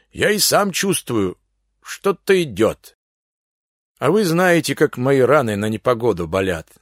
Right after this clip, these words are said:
Вот и пес тоже тревожится». Этот мужичок, которого назвали Тарасом, снял с треноги чайник, тот неподалеку от костра висел, и сделал несколько глотков горячей воды из носика,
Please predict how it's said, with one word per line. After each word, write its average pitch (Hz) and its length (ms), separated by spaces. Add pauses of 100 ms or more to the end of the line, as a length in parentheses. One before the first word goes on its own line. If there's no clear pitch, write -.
(120)
Вот 156 380 (100)
и 220 120
пес 123 420
тоже 120 300
тревожится». 98 840 (760)
Этот 202 340
мужичок, 156 840
которого 135 640
назвали 117 480
Тарасом, 135 680 (400)
снял 208 360
с - 80
треноги 135 460
чайник, 190 680 (240)
тот - 380
неподалеку 131 640
от 127 120
костра 123 420
висел, 85 380 (320)
и 139 220
сделал 190 500
несколько 151 560
глотков 123 640
горячей 110 580
воды 107 420
из 104 240
носика, 82 640